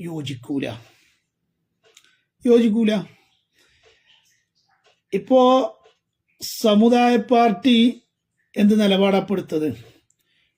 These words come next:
ലീഗ് ഇപ്പൊ എന്ത് നിലപാടാ എടുത്തത്? ഒരു കാലത്ത്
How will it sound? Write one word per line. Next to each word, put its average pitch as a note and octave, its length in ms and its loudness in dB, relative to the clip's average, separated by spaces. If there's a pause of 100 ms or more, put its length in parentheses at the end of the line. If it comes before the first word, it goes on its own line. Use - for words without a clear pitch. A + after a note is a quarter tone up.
(140)
ലീഗ് A#3+ 400 2
ഇപ്പൊ A#3 140 0
എന്ത് G3 160 2
നിലപാടാ E3 460 -4
എടുത്തത്? C3+ 300 -10 (1040)
ഒരു A3 180 2
കാലത്ത് C4 420 4